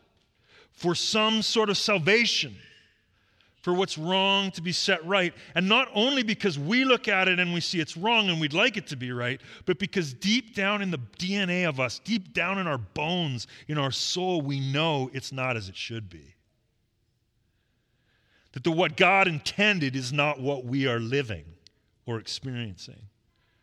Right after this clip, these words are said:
And so, like him, I think we can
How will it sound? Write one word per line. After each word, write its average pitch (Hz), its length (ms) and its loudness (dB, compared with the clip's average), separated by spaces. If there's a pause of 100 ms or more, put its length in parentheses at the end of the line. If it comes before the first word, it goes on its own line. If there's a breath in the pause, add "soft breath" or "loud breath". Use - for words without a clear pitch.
(380 soft breath)
And 147 140 -4
so, 185 320 2
like 165 500 0 (200 loud breath)
him, 175 260 2
I 156 100 6
think 208 300 -2
we 220 140 0
can 180 260 -2